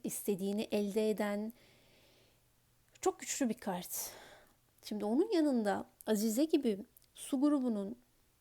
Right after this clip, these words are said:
ateşli suyun yan yana gelmesi, gelmesi bana şunu gösteriyor. A-, orada ya kendi içinizde çelişen bir enerjiyle karşılaştınız.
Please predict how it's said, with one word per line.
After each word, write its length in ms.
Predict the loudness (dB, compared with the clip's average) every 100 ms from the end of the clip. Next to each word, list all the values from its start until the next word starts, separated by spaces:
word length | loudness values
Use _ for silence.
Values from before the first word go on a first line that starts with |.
| _ _ -12 -8
ateşli 400 | -2 -2 0 -4
suyun 380 | -4 -2 0
yan 140 | 0 0
yana 220 | 2 2
gelmesi, 680 | 2 0 0 -2 -2 -4 -4 _ -20 -20 -20 -20 _ -12 -2
gelmesi 520 | 0 2 0 0 2
bana 140 | 2
şunu 300 | 2 4 4
gösteriyor. 680 | 4 0 -4 -2 -2 -2 -4 _ -20 -20 -20 -20 _ _ _ -6
A-, 140 | -2 4
orada 260 | 4 4
ya 180 | 0 0
kendi 280 | 2 4 2
içinizde 360 | 2 2 2
çelişen 560 | 2 2 0 0 -2 0
bir 80 | 0
enerjiyle 580 | 2 0 0 0 -2 0
karşılaştınız. 1120 | 0 0 0 0 0 -4 -2 -2 -2 -6